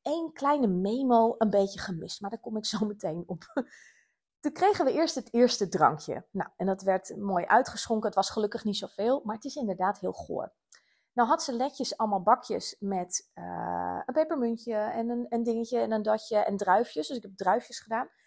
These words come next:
En eigenlijk als je dat slokje naar binnen goot en je nam meteen een druif, dan had je er helemaal niet zo'n last van. Dat eerste drankje, dat helpt je om in je lijf te zakken, zodat de ayahuasca die daarna komt beter en dieper zijn werk kan doen.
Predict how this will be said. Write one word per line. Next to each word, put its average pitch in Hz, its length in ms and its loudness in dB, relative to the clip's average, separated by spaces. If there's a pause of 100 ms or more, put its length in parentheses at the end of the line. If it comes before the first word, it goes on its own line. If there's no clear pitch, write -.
(220)
En - 100 -8
eigenlijk 370 380 2
als 302 120 2
je 294 60 -6
dat 254 140 0
slokje 311 300 -2
naar 214 120 2
binnen 277 200 -2
goot 214 280 2
en 208 140 -6
je 220 80 -2
nam 214 140 0
meteen 196 300 -2
een 175 100 -8
druif, 208 320 2
dan 196 160 -6
had 220 160 -8
je 202 80 -16
er 165 60 -8
helemaal 185 240 -2
niet 175 100 -6
zo'n 160 120 -6
last - 240 -12
van. - 180 -20 (840)
Dat 277 220 4
eerste 349 340 0
drankje, 233 460 0
dat 233 140 -2
helpt 208 460 -2
je 311 280 0 (100)
om 269 440 2
in 240 160 -4
je 240 80 2
lijf 233 400 4
te 202 120 -12
zakken, - 500 -4
zodat 214 640 2
de 208 160 -2
ayahuasca 247 500 0
die 214 140 -8
daarna 190 460 -2
komt 302 460 2
beter 269 640 4
en 208 160 -2
dieper 208 240 -10
zijn 196 140 -6
werk 190 220 0
kan 165 160 -10
doen. - 240 -20